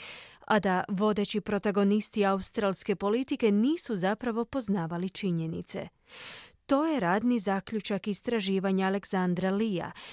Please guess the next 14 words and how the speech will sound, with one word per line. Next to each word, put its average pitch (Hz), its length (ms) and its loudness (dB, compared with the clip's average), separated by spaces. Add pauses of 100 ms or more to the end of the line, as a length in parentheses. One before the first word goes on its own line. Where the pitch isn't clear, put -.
(260)
koji 262 180 4
je 254 100 4
na 233 120 4
trećoj 277 400 -2
godini 226 420 2
doktorskog 214 680 -2
studija 190 420 0
povijesti 226 580 -2
na 240 200 2
Australskom 196 840 -2
nacionalnom 180 760 0
sveučilištu 185 720 -4
u 160 40 -8
Kamberi 202 640 0